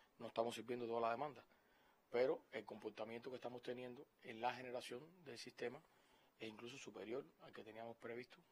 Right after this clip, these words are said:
en función de la disponibilidad que teníamos, que teníamos pensado que iba a tener la generación, el comportamiento de la,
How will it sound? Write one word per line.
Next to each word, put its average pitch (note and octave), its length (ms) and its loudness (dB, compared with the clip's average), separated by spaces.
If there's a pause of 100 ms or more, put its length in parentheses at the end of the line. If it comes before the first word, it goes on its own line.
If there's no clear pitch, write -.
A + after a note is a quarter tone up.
(200)
en A2 100 -6
función A2 340 -6
de D3 100 6
la C#3 80 8
disponibilidad A2 560 -2
que C3+ 100 0
teníamos, A#2 300 -6
que A#2 100 -8
teníamos A#2+ 260 -4
pensado A#2+ 360 2
que A#2 80 -4
iba A2+ 100 -2
a - 20 -8
tener A#2 160 -2
la A#2+ 80 0
generación, A#2+ 480 -4 (460)
el A2 100 -4
comportamiento A2+ 680 -4
de A#2 60 4
la, A2+ 400 2